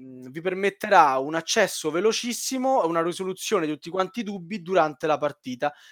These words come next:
semplicemente cercando delle parole chiavi. È una cosa che la Fantasy Flight ultimamente sta facendo molto spesso e che io trovo molto intelligente,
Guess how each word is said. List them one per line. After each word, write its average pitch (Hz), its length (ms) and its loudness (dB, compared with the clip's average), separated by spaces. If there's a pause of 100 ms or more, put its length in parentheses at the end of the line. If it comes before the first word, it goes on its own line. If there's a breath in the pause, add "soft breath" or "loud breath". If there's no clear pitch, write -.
semplicemente 214 760 -4
cercando 151 420 -2
delle 139 180 -2
parole 135 300 -2
chiavi. 117 400 -6 (320 soft breath)
È 175 100 4
una 220 200 4
cosa 160 260 4
che 143 80 0
la 147 100 2
Fantasy 165 380 -2
Flight 160 320 4
ultimamente 147 520 -6
sta - 160 -12
facendo 156 440 -8
molto 180 240 -6
spesso 262 460 -6
e - 40 -12
che - 140 -10
io 156 100 -2
trovo 131 240 -2
molto 151 300 -8
intelligente, 180 840 -8